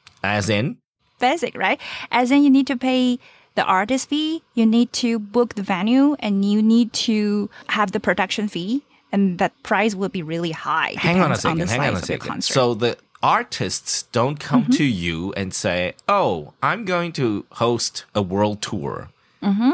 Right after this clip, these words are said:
Speaker 1: So please organize my concert in Taiwan."
Speaker 2: Okay, so that's another line of story.
Speaker 1: Uh-huh.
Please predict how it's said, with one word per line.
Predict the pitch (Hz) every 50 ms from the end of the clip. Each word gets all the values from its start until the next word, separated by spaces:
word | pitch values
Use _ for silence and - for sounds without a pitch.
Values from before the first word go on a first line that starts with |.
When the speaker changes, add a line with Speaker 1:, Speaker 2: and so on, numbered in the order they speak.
| - -
Speaker 1:
So | 110 104
please | - - - 156 170 170 160 156 139 131 135 131 - -
organize | 120 123 131 131 135 123 120 113 110 107 107 104 98 101
my | 98 95 92
concert | - - 110 104 101 - - 95 95
in | 90 87
Taiwan." | - 101 92 87 80 78 80 73 - - - - - _ _ _ _ _ - -
Speaker 2:
Okay, | 285 - 202 165 180
so | - 202 208 208 - -
that's | 262 247 233 240 254 262 - - - - - - - -
another | 208 208 202 196 196 196 202 202 220 254 226 262 269 262 220
line | 202 180 175 190 180
of | 185 -
story. | - - - - 165 165 180 185 208 233 262 269 294 - _ -
Speaker 1:
Uh-huh. | 98 104 104 98 117 113 120